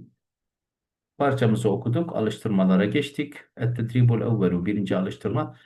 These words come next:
Da alamete tik ve alamete çarpı emamel cümelil etiyeti. Aşağıdaki cümlelerin önüne tik ve hatta çarpı koy. Doğruya tik, yanlışa çarpı. Biri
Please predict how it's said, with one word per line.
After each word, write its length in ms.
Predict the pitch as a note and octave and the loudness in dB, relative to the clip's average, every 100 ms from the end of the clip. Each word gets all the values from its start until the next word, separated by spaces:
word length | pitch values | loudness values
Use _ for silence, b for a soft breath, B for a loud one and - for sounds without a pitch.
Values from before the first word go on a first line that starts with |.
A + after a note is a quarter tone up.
| b b - | b b -2
Da 180 | D3 G#2+ | 0 4
alamete 640 | B2+ B2+ C3 A#2 A#2 G#2 | 4 6 6 4 2 -2
tik 240 | - G#2 - | -2 -4 2
ve 80 | G#2 | 4
alamete 560 | A2 B2 A#2+ - G2+ | 4 6 4 4 2
çarpı 520 | - - - D#3 - - | 0 -4 -4 -6 -4 -2
emamel 440 | A2 B2+ C3 B2 | 2 4 4 2
cümelil 440 | B2+ B2+ A#2 A#2+ | 2 2 2 0
etiyeti. 480 | - F#2+ F#2 D#2+ - - _ b b b - | -2 -4 -2 -6 -8 -20 _ b b b -4
Aşağıdaki 560 | B2 C#3+ C#3 C3+ - | -2 0 0 0 0
cümlelerin 680 | - B2+ A2+ G#2 G#2+ G#2 F#2+ | 2 4 6 4 0 0 -2
önüne 440 | F#2 G2+ F#2 F#2 | -2 -2 0 2
tik 260 | - - - | 0 -4 -2
ve 100 | C3 | -2
hatta 240 | - D#3+ | -2 -4
çarpı 420 | - B2 A#2+ - - | 0 0 0 -4 -2
koy. 360 | B2 F#3+ - _ _ b b b b b _ - | 0 0 -2 _ _ b b b b b _ 0
Doğruya 440 | C3 A#2+ A2+ G2+ - | 4 6 6 4 0
tik, 340 | F2+ - - | -4 -4 -4
yanlışa 600 | G#2+ G2 - G2 F#2 - _ | -2 -2 -2 -2 -2 -8 _
çarpı. 540 | - F#2+ - E3+ F#3 F#3 - | -6 -6 -2 2 2 0 0
Biri 440 | F#2+ A#2+ - - | 2 2 -2 -8